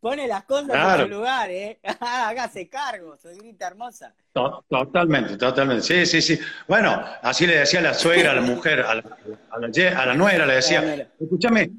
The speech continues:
Speaker 2: el nene que na-, que nació se, no se parece a la familia nuestra". Y la chica le dice, "Mire, señora, tengo vagina, no fotocopiadora".
Speaker 1: <laughs> Claro, qué li-,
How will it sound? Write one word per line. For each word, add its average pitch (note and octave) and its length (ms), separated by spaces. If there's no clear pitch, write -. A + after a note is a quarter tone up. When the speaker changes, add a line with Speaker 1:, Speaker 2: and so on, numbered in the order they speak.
Speaker 2:
el D#3+ 200
nene G#3 400
que E3 120
na-, C#3+ 260
que D3+ 100
nació C#3+ 420
se, D#3 260
no G3 120
se A3+ 140
parece F#3+ 380
a C#3+ 120
la C#3 80
familia D3 320
nuestra". A#2+ 400
Y F3+ 100
la D#3+ 380
chica G3 260
le F#3 80
dice, E3+ 220
"Mire, E3+ 220
señora, E3+ 360
tengo F#3+ 240
vagina, D#3+ 640
no D3+ 160
fotocopiadora". C3 840
Speaker 1:
<laughs> F3+ 1200
Claro, G3 840
qué F#3 140
li-, F#3 220